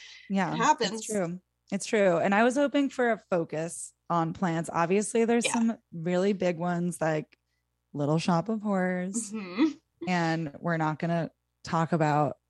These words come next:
Speaker 1: adaptation again because I talk about it all the time,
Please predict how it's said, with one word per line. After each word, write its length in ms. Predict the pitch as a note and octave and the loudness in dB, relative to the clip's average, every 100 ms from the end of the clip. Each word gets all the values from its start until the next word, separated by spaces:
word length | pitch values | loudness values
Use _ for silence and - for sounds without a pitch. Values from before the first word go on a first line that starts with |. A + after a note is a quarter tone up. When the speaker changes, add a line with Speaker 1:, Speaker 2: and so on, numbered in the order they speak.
| _ - | _ -6
Speaker 1:
adaptation 720 | D3 D#3 D3 - D#3 C#3 D3+ | -4 -2 -4 -2 -2 -2 -4
again 480 | D3 A2+ D#3+ D#3 F#3+ - | -4 -4 -4 -4 -4 -4
because 400 | D#3+ F3 - - | -4 -2 -4 -4
I 80 | E3 | -4
talk 300 | D#3 F3+ D3 | 0 0 0
about 220 | D#3 D#3+ | 0 0
it 60 | D3+ | 2
all 140 | C#3+ | 0
the 80 | C#3 | -2
time, 480 | - D#3 C#3 C3 D#3+ | -6 -6 -4 -2 -4